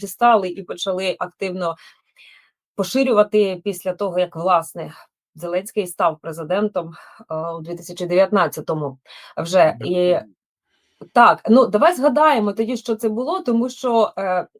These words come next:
Speaker 1: зараз, кого не спитаєш, всі кажуть: «Ні, я не голосував за Зеленського». І я завжди кажу:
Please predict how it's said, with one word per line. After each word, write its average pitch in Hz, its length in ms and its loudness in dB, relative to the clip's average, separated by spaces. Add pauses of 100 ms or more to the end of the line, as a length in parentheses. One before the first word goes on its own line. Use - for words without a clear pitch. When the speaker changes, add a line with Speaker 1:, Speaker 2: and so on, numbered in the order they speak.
(140)
Speaker 1:
зараз, 247 540 2 (100)
кого 220 240 4
не 226 120 4
спитаєш, 214 520 -2
всі - 140 -4
кажуть: 185 320 -2
«Ні, 320 220 6 (100)
я 277 240 4
не 370 80 -2
голосував 339 600 -2
за 214 140 2
Зеленського». 165 600 -4
І 208 80 -2
я 294 140 4
завжди 277 260 -2
кажу: 214 340 -2